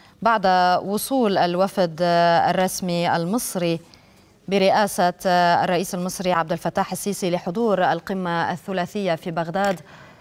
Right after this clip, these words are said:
التي تأتي استكمالا للقمتين السابقتين.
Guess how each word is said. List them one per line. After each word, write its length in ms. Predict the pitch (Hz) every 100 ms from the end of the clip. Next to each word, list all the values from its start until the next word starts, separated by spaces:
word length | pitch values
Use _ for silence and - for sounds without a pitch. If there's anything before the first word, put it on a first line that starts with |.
| - - - - - _ - - -
التي 340 | 185 - 185
تأتي 340 | - - -
استكمالا 720 | 190 - 196 220 214 175 170 170
للقمتين 760 | 170 - 190 180 202 190 180
السابقتين. 1040 | 170 143 175 185 170 - 175 208 208 254